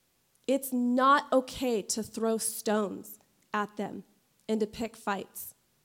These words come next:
It's not okay to seek vengeance. Obadiah verse twelve says, "Do not gloat over the day of your brother in the day of his misfortune."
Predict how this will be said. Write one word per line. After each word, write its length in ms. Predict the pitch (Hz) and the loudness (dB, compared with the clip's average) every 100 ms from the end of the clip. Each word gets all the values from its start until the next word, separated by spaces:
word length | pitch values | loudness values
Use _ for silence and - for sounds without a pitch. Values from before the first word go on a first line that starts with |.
| _ _ _ _ _ _ _ _ _ _ _ _ _ | _ _ _ _ _ _ _ _ _ _ _ _ _
It's 220 | 233 233 | -4 -2
not 500 | 233 233 254 277 277 | 0 4 6 4 4
okay 460 | 254 254 - 247 226 | 2 0 -2 -2 -2
to 160 | - | -4
seek 260 | 208 - 220 | -4 -4 -6
vengeance. 800 | 190 196 202 214 180 - - - _ _ _ _ _ _ _ _ - | -4 -2 -2 -2 -6 -8 -10 -10 _ _ _ _ _ _ _ _ 0
Obadiah 600 | 247 262 277 262 247 240 | 4 4 4 4 4 2
verse 320 | 226 226 220 | 0 -2 -4
twelve 400 | - 233 226 214 | -4 0 0 0
says, 300 | - 214 196 | -2 -4 -4
"Do 240 | 190 240 254 | -4 2 4
not 420 | 285 294 - 208 | 6 4 0 -4
gloat 480 | 240 214 233 233 233 | -2 2 4 2 0
over 200 | 214 214 | -4 -2
the 120 | 208 | -2
day 300 | 196 214 214 | -2 0 0
of 100 | 208 | 0
your 120 | 202 | -2
brother 420 | 185 202 202 190 170 | -4 -4 -2 -2 -2
in 160 | 196 | -2
the 80 | 185 | -4
day 280 | 180 190 196 | -2 -4 -4
of 100 | 180 | -4
his 200 | 180 185 | -8 -8
misfortune." 720 | 190 - - - - - 175 | -6 -8 -10 -10 -8 -10 -10